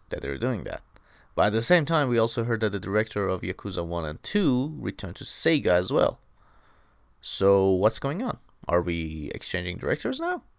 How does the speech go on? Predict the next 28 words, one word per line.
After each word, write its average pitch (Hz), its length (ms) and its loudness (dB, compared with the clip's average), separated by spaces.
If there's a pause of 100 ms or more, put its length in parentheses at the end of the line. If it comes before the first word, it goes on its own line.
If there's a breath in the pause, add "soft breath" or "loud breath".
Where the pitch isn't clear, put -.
(800 soft breath)
And 107 140 -2
I 127 140 4
would 123 200 0
hope 123 500 -2 (1000)
that, 82 400 -2 (640 soft breath)
um, 57 1040 -2 (640)
Nagoshi 92 520 -2
does 82 240 -4
not 85 280 -8 (100)
go 104 280 2
from 92 200 -6
Sega 90 420 -2
because 80 500 -8
he 120 300 -8
made 113 320 -4
Yakuza 92 560 -6
what 85 140 -2
it 80 100 -4
is 82 160 -4
today. - 340 -2 (320 loud breath)
I'm 113 120 2
not 151 100 0
saying 147 220 0
that 117 160 2 (100)
he's 113 380 -4
the 101 80 -6
sole 107 560 0 (360 soft breath)
reason, 165 600 -4